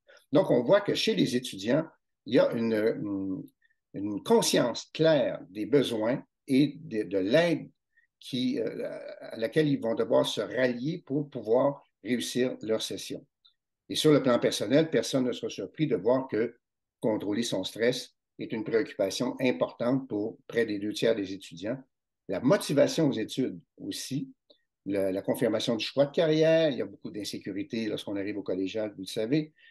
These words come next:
gérer son emploi du temps et résoudre des problèmes liés à de mauvaises habitudes de vie. C'est près d'un tiers des étudiants qui pensent que, mon Dieu, il faut reconnaître qu'ils sont quand même, euh, euh, conscients de ce qui leur arrive. Ils vont devoir résoudre des problèmes liés à de mauvaises habitudes de vie.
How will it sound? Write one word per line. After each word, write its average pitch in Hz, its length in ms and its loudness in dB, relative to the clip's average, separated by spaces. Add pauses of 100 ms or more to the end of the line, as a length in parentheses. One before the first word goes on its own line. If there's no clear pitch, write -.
(220)
gérer 107 220 2
son 120 200 0
emploi 107 300 0
du - 160 -8
temps 147 260 2 (120)
et 180 180 2
résoudre 120 480 -2
des 117 160 -4
problèmes 120 400 0
liés 120 160 0
à 127 40 2
de 113 80 -4
mauvaises 104 380 -6
habitudes 98 340 -8
de 92 80 -4
vie. 120 220 -2
C'est - 160 -6
près 117 160 2
d'un 104 160 -4
tiers 131 220 0
des 98 180 -4
étudiants 95 480 -8 (260)
qui - 120 -16
pensent 123 340 0
que, 117 340 -2 (540)
mon 110 140 0
Dieu, 110 340 -6
il - 80 -20
faut 117 100 -8
reconnaître 120 360 0
qu'ils - 80 -8
sont 110 140 -2
quand 101 160 -2
même, 110 300 0
euh, 101 180 -4 (1200)
euh, - 40 -10 (200)
conscients 139 400 4
de 131 100 2
ce - 120 -4
qui 127 100 -2
leur 110 180 2
arrive. 135 320 0
Ils 123 140 -4
vont 113 120 -2
devoir 113 400 0
résoudre 113 360 -6
des 113 80 -6
problèmes 107 380 -2
liés 104 420 -6
à 110 200 0
de - 160 -4
mauvaises 113 380 2
habitudes 110 400 -4
de 107 100 -2
vie. 80 220 -8